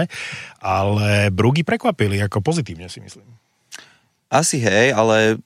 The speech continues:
Speaker 2: tam si myslím, že s-, to v tej odvete bude jednoznačné, že to Atletico si to postraží. Že akože dobrý zápas, e, v Brugách,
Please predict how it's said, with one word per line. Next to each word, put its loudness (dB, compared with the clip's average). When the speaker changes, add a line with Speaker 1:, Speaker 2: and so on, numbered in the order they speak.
Speaker 2:
tam 0
si -2
myslím, 0
že -2
s-, -6
to 0
v -4
tej 2
odvete 2
bude -2
jednoznačné, -2
že -2
to 0
Atletico -2
si -4
to -2
postraží. -2
Že 2
akože 0
dobrý 2
zápas, 2
e, -14
v -4
Brugách, 2